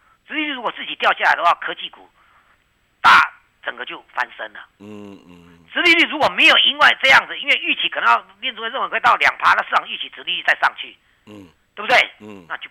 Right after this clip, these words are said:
Speaker 1: 比较不利科技股。
Speaker 2: 嗯，嗯。
Speaker 1: 这样懂意思吗？
Speaker 2: 听得懂。
Speaker 1: 听得懂哦。
Speaker 2: 嗯。
Speaker 1: 那不利科技股，可是讨-，有利于科技股叫做成长型，
Speaker 2: 嗯。
Speaker 1: 非科技股叫做价值型。
Speaker 2: 嗯，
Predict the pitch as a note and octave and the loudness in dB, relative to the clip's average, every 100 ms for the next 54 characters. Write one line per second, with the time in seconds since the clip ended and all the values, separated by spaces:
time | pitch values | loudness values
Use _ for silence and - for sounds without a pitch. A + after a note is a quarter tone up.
0 | - - - - - - - - _ _ | -16 -14 -14 -16 -20 -20 -20 -20 _ _
1 | _ _ G#2 A#2 A#2+ B2 B2 A#2+ F#2+ A2 | _ _ -18 -12 -10 -10 -12 -14 -18 -16
2 | A2+ G#3+ - D#3 D#3+ D3+ C#3+ - - G3+ | -2 -2 0 -8 -4 0 -2 -4 -12 -4
3 | F#3 D3+ A2+ - - C4 A3 F3+ A3+ D#3 | -2 2 0 -2 -8 -4 -2 2 2 2
4 | B3 B3 - - D4 F4+ D4+ D4+ D#4 A3+ | -4 -6 -2 -2 0 -2 0 0 -2 -8
5 | - F#3+ C#4+ - - - - F#3 F#3 A#3+ | -8 -10 -4 -6 -6 -14 -10 -4 -4 0
6 | D#4 G3 F#3+ E3+ _ _ _ - - D#4+ | 0 2 -2 -4 _ _ _ -6 2 2
7 | - D#4 - F3+ A3+ G#3+ - C3+ B3 E3+ | 2 -4 -4 -4 -2 -4 -6 -8 0 0
8 | - - G2+ G2+ _ _ _ F2 E2+ _ | 0 -10 -20 -20 _ _ _ _ _ _
9 | _ _ _ _ _ - D#4+ D#4 C#4+ C#4+ | _ _ _ _ _ 2 4 6 4 4
10 | D#4 D4 C#4 - A#3 G#3 F#3 _ _ - | 2 -6 -6 0 0 0 -6 _ _ -8
11 | E4 G3+ B2+ - G#2+ C#3 - - - _ | 4 6 6 0 -20 -18 -18 -20 -20 _
12 | _ - B2 A#2 | _ -16 -12 -12